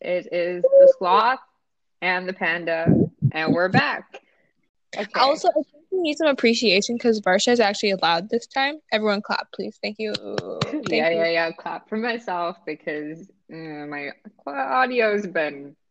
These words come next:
Speaker 1: well, not so bad
Speaker 2: <laughs>
Speaker 1: for the past, like, three episodes. We're trying to fix it today.
Speaker 2: Yeah, our
Speaker 1: Um,
Speaker 2: old three episodes, but yeah, no, no, no. <laughs>
Speaker 1: <laughs> Anyways, we are back with an episode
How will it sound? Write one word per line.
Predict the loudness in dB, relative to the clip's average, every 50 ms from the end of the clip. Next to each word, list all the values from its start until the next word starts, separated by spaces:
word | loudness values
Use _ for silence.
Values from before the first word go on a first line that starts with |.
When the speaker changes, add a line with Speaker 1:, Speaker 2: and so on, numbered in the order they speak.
| _ _ _ _ _ _ -10
Speaker 1:
well, | -8 -8 -8 -8 -12 _
not | -12 -8 -4 -4 -2 -2
so | -2
bad | -4 -2 -2 0 0 0 0 -2 -16
Speaker 2:
<laughs> | -20 -20 _ -10
Speaker 1:
for | -8 -6 -4 -6 -4 -2 2 2 2
the | 4 4
past, | 4 2 4 4
like, | 2 0 0 -2 -2
three | -2 0 0 0 -2
episodes. | -2 -4 -6 -8 -12 -10 -8 -10 -10 -8 -6
We're | -8 -6 -2
trying | -2 -2 -2
to | -2 -2
fix | -4 -4 -4 -4 -8
it | -8 -6 -6 -8 -10 _ _ _ _
today. | -8 -6 -6 -6 -8 -10 -14 _ _ _ _ _ _ _ -20 _ _ _ -4 0
Speaker 2:
Yeah, | 2 4 4
our | 4 4 2
Speaker 1:
Um, | 2 4
Speaker 2:
old | 4 4 4 4 0 -6 _ _ _ _
three | -6 -2 -2
episodes, | -2 -2 -2 -2 -2 -2 -2 -4
but | -6 -4
yeah, | -2 0 2 0 0 0
no, | -2 -4 -4 -6
no, | -8 -10 -14 -16 _ _ -12
no. | -10 -10 -10 -10 -10 _ 4
<laughs> | 4 4 6 4 2 2 4 2 0 2 2 4 4 6 6 6 4 2 2 0 2 -2 -4 -6
Speaker 1:
<laughs> | -6 -10 -16 -16 -20 _ _ _ _ _ _ _ _ -18 -16 -16 -16 -18 -20 -20 -20 -20 _ _ _ _ _ _ _ _ -18 -12
Anyways, | -10 -8 -8 -6 -6 -4 -4 -4 -4 -4
we | -6 -6 -6 -4 -4 -4 -4
are | -4 -4 -4 -2 -2 -2 -2 -2
back | -2 2 2 4 4 2 0 -2 -8
with | -10 -8 -8
an | -10 -8 -6
episode | -6 -6 -6 -6 -12 _ -6 -6 -4 -4 -6